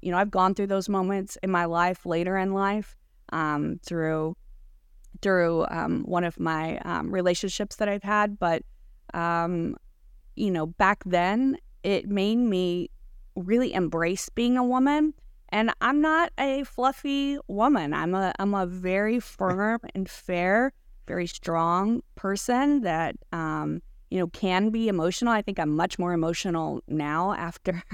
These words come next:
Speaker 1: <laughs> after certain things have
Speaker 2: <laughs>
Speaker 1: happened in a woman's life at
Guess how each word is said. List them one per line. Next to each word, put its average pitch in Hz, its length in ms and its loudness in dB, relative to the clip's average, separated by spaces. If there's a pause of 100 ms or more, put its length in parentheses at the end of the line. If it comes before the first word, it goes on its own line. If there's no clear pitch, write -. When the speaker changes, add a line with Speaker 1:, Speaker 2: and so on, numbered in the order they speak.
(140)
Speaker 1:
<laughs> - 240 -6
after - 300 -4
certain 196 380 -2
things 147 240 4 (120)
have 220 140 -2
Speaker 2:
<laughs> - 60 -8
Speaker 1:
happened 208 400 2
in 185 240 -4
a 190 100 4
woman's 190 460 0
life 190 300 0
at 170 120 2